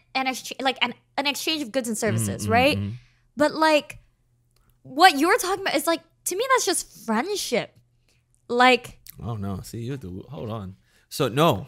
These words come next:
Speaker 2: no, no, no, no, no.
Speaker 1: Like, no, no. D-, like, do you think there are, like, can friends be out of friends' leagues? Like, "Oh,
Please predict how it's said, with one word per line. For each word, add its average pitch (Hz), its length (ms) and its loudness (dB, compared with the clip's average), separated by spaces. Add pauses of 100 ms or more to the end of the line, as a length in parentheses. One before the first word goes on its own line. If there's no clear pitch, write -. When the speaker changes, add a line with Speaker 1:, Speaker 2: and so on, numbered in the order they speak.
Speaker 2:
no, 117 240 0
no, 107 160 0
no, 101 160 -2
no, 92 220 -2
no. 90 40 -2
Speaker 1:
Like, 403 220 6
no, 440 160 4
no. 359 260 2
D-, 277 100 -4
like, 302 160 4
do 269 80 0
you 359 140 4
think 339 280 -2
there 302 140 8
are, 269 280 6
like, 269 160 4
can 285 160 -8
friends 269 340 2
be 277 160 2
out 262 140 8
of 196 120 0 (280)
friends' 247 380 0
leagues? 233 580 -4
Like, 220 340 -2
"Oh, 254 460 6